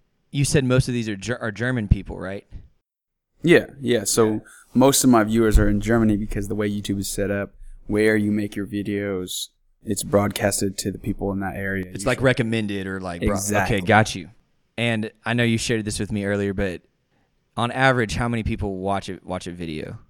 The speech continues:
Speaker 2: On average, I would probably say, I don't know, it's so all over the place with YouTube, but I probably average twenty thousand views per video, but I've had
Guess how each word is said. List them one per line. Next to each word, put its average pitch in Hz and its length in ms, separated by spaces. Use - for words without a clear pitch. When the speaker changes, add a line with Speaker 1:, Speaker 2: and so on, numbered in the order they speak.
Speaker 2:
On 139 240
average, 135 640
I 131 120
would 156 100
probably 143 360
say, 101 1300
I - 100
don't 107 120
know, 104 120
it's 107 140
so 127 220
all 110 100
over 107 180
the 104 80
place 104 240
with 101 140
YouTube, 107 500
but 104 300
I 170 100
probably 185 360
average 110 360
twenty 107 200
thousand 104 640
views 104 240
per 101 180
video, 104 420
but 101 300
I've 101 160
had 101 400